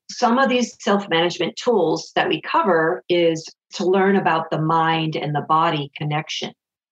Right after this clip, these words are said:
and how our mind has an, our body and how our emotions,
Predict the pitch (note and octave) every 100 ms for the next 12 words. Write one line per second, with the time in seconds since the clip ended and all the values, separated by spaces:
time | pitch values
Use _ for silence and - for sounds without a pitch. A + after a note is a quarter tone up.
0 | _ _ D#3+ D3+ F#3+ F3 F3 E3 F3 A3+
1 | F#3+ D#3+ D#3 - _ _ - F3 F3+ E3+
2 | D3+ D3 - _ _ _ _ _ _ _
3 | _ _ _ _ _ - C#3+ C#3+ E3+ F#3
4 | - - _ _ - D#3 D3+ D3+ C#3 C3
5 | C3+ D3 F3 - F3 E3 E3 E3 -